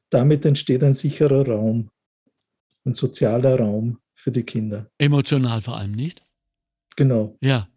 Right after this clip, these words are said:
Speaker 2: ja, ja, ja, ja, gut.
Speaker 1: Entwicklungsmöglichkeiten sind dann einfach, ähm, wesentlich fließender. Das heißt, immer dann, wenn, wenn die, wenn die Kinder auf Barrieren stoßen, zum Beispiel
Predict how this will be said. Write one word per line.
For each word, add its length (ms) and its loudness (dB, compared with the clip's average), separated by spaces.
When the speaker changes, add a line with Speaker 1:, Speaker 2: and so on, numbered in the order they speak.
Speaker 2:
ja, 140 0
ja, 180 0
ja, 160 -2
ja, 240 -2
gut. 220 0
Speaker 1:
Entwicklungsmöglichkeiten 1160 0
sind 280 0
dann 120 2
einfach, 320 0
ähm, 420 2
wesentlich 760 0
fließender. 640 2
Das 220 0
heißt, 340 0
immer 200 4
dann, 320 2
wenn, 420 2
wenn 380 2
die, 420 2
wenn 140 4
die 80 2
Kinder 400 2
auf 160 -4
Barrieren 400 4
stoßen, 500 -2
zum 140 2
Beispiel 480 2